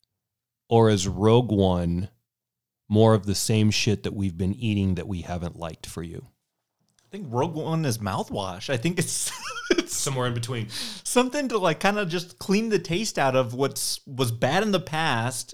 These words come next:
Speaker 2: It's some, there's some good here to kinda tide us and hold us over. And I think I'm a little more positive on this film than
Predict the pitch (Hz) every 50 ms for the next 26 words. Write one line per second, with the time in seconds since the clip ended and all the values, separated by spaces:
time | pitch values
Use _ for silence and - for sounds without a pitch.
0 | - _ - 156 131 113 - - - 175 175 175 160 135 143 123 - - 147 131
1 | 113 123 175 190 190 - 147 127 120 120 117 117 131 113 - 135 131 117 107 107
2 | 113 - _ - - 156 151 156 143 139 127 - 131 120 139 - - 131 113 -
3 | 143 165 170 120 113 98 101 104 - _ _ _ _ _ _ - 151 160 - 247
4 | 226 202 175 175 175 170 156 135 117 135 131 131 123 117 117 110 110 110 107 107
5 | 101 - - 123 110 104 101 101 95 90